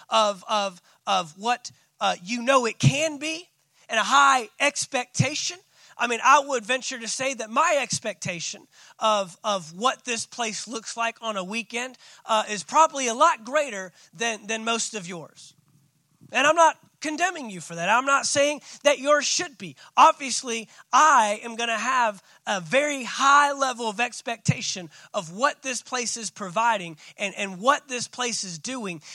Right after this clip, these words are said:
and, and, and how we are going about the mission that God has called us to do. And frustration many times gets a bad rap.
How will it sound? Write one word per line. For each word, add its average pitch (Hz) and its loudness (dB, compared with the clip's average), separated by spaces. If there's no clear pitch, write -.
and, 190 -4
and, 208 -2
and 190 -4
how 262 0
we 226 -4
are 202 2
going 254 -4
about 233 0
the 190 -10
mission 196 -4
that 190 -6
God 220 2
has 202 -8
called 214 -6
us 175 -4
to 196 -12
do. 170 -10
And 240 -8
frustration 339 -2
many 247 -2
times 226 -2
gets 233 -8
a 214 -6
bad 240 4
rap. 240 -2